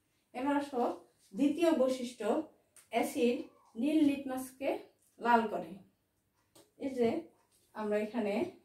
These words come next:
যে একটা কাগজ দেখা যায়, এটা হলো litmus paper।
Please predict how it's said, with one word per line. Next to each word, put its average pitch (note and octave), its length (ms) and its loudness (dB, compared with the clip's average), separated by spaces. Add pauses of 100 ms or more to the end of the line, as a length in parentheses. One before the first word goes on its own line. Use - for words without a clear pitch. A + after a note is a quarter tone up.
(420)
যে F3+ 280 -6
একটা F3+ 400 -8 (320)
কাগজ G3 240 -4
দেখা G3 280 -6
যায়, G#3 240 -4 (180)
এটা G3 180 -14
হলো G3+ 460 -10 (480)
litmus A3+ 440 -6
paper। - 280 -16